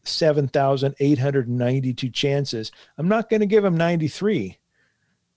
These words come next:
It doesn't go with the idea of God's steadfast love, at least in my understanding.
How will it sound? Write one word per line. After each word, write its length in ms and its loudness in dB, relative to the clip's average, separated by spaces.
It 100 -2
doesn't 320 4
go 340 4
with 300 2
the 120 4
idea 320 4
of 100 0
God's 320 2
steadfast 800 0
love, 580 2
at 60 -10
least 300 -4
in 80 -4
my 240 -4
understanding. 680 -8